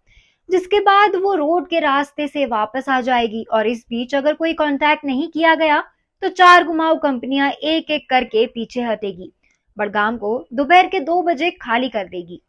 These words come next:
तीन नवंबर नाइनटीन फ़ोर्टी सेवन को चार कुमाऊं की डी कंपनी के कमांडिंग मेजर सोमनाथ शर्मा ने पेट्रोल टीम को लीड किया। हालांकि उनकी पिछली इंजरी की वजह से ना उन्हें रेस्ट करने की सलाह दी गई थी,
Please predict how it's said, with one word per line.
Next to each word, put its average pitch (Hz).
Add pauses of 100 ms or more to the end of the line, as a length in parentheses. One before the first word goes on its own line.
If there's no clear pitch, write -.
(220)
तीन 381
नवंबर 370
नाइनटीन 311
फ़ोर्टी 311
सेवन 277
को 269
चार 277
कुमाऊं 254
की 254
डी 247
कंपनी 240
के 240
कमांडिंग 220
मेजर 240 (340)
सोमनाथ 392
शर्मा 302
ने 302
पेट्रोल 254
टीम 247
को 220
लीड 220
किया। 196 (120)
हालांकि 254
उनकी 320
पिछली 330
इंजरी 294
की 311
वजह 285
से 294
ना 294 (320)
उन्हें 370
रेस्ट 339
करने 311
की 226
सलाह 240
दी 254
गई 240
थी, 233